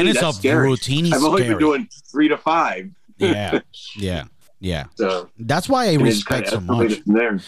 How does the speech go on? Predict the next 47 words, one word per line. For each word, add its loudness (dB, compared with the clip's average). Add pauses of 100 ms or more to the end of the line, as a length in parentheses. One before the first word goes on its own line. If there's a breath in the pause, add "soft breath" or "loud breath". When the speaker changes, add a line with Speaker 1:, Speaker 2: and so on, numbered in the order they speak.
(120 loud breath)
Speaker 1:
I, -2
that's -2
why 2
I 4
respect 0
you 4
tremendously, -2
because -6
just -2
doing, 0
like, -2 (440 loud breath)
and 0
I, -2 (100)
I 0
have -2
a, -4 (140)
a -4
lot 2
of -2
friends 0
that -2
they're 2
stand-up 0
comedians, 2
but 0
it's -2
just, -2
they 0
always 2
tell 0
me, 2
it's -4
like, -4
timing, 0
man. -4
It's -4
difficult 2 (280 loud breath)
having 2
to 0
put 0
a 2
routine 2
of -2
thirty 2
to 0
an -2
hour, 2